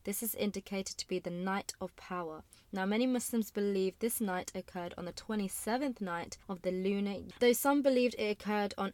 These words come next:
any of the other odd nights in the final ten days of the month of Ramadan. However, it could fall on any of the days in the last ten nights of Ramadan.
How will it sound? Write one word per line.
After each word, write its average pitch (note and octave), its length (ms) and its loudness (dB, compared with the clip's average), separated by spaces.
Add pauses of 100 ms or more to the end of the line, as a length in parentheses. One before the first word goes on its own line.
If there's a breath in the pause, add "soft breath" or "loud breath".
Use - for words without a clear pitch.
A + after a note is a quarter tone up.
any C4 400 4
of F#3+ 160 -4
the G3+ 160 0
other F#3 360 0
odd F3+ 200 0
nights A3 380 0
in G3 140 -4
the F#3+ 80 -4
final F3+ 320 -4
ten F3+ 260 -6
days F3 380 -2
of E3+ 200 -4 (180)
the E3 140 -8
month F3 540 -4
of F3 180 -8
Ramadan. A3+ 540 2 (220 loud breath)
However, B3+ 400 6
it G#3+ 100 -4
could B3 180 2
fall A3 300 2
on G3 160 -2
any G#3 180 2
of F#3+ 140 -2
the F#3 80 -2
days E3+ 440 -2
in F#3+ 80 -2
the F3+ 80 0
last F#3 320 4
ten F3+ 220 -4
nights D#3+ 400 -8
of E3 160 -8 (100)
Ramadan. D#3+ 580 -12